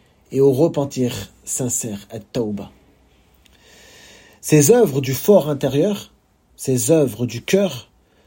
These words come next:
font partie intégrante de la foi. Allah Azza wa Jal nous appelle à purifier nos poitrines,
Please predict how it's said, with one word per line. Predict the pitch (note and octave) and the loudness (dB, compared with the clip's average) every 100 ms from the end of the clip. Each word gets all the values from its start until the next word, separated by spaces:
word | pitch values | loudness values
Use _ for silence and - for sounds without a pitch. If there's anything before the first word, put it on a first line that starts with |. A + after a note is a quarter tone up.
| _ _ _ _ _ | _ _ _ _ _
font | - D3 | -2 -2
partie | C3+ A#3 G3+ - G3 | 0 0 -2 -2 -2
intégrante | G3+ F#3 D#3+ C3 B2+ | 0 -2 -2 -2 -4
de | A#2 | -4
la | G#2+ | -6
foi. | - B2 - _ _ _ _ _ _ _ _ _ _ _ _ _ _ _ _ _ _ - | -8 -12 -12 _ _ _ _ _ _ _ _ _ _ _ _ _ _ _ _ _ _ 0
Allah | C#3 D#3 F#3+ F3+ E3 | 4 4 4 4 2
Azza | D3 | 2
wa | D#3+ | 2
Jal | E3 G3+ | 4 2
nous | D#3 D3+ D#3+ | 2 2 4
appelle | G3 F3 B2+ G#2 - _ _ _ _ _ _ | 2 0 -4 -8 -18 _ _ _ _ _ _
à | C3+ B2+ | -6 -6
purifier | - A3 G3 F3+ - D3+ C3+ | -4 -2 0 -2 -2 -2 0
nos | B2+ | -2
poitrines, | - - C3+ - A#2 G2 | -4 0 0 -2 -12 -12